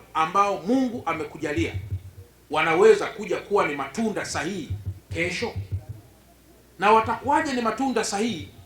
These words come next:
kama hakuna anayewaamrisha kwenda madrasa? Kama hakuna anayewaamrisha kwenda Sunday school? Kama hakuna anayewaamrisha kusema kuwaheshimu wakubwa na wadogo?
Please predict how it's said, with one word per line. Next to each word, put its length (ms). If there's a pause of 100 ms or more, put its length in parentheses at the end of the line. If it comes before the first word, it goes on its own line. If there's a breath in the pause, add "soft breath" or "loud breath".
(160)
kama 260
hakuna 320
anayewaamrisha 760 (260)
kwenda 280
madrasa? 420 (760)
Kama 260
hakuna 220
anayewaamrisha 720 (200)
kwenda 260
Sunday 280
school? 260 (680)
Kama 240
hakuna 340
anayewaamrisha 800 (340)
kusema 520
kuwaheshimu 840
wakubwa 420
na 60
wadogo? 320